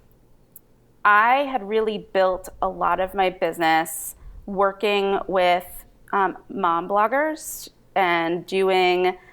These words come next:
some partnerships. I would provide them with guest blog content, and I was able to build my email list very quickly that way. This was in the, like, golden days before Facebook advertising. <laughs> Um,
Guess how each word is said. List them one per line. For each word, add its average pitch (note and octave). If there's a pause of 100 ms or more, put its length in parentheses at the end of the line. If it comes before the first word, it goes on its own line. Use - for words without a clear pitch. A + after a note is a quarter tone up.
(120)
some F3+ (120)
partnerships. G#3+
I F3+
would F#3
provide F#3
them A#3
with C4
guest D4
blog F#3+
content, F3
and E3
I E3
was G3
able G#3
to A3+
build G#3
my A#3+
email B3
list -
very F#3+
quickly G#3+
that C#4
way. D4+ (360)
This G#3+
was G3+
in F#3+
the, F#3
like, E3+ (540)
golden F#3
days E3
before F3
Facebook -
advertising. F3+ (100)
<laughs> - (800)
Um, G3+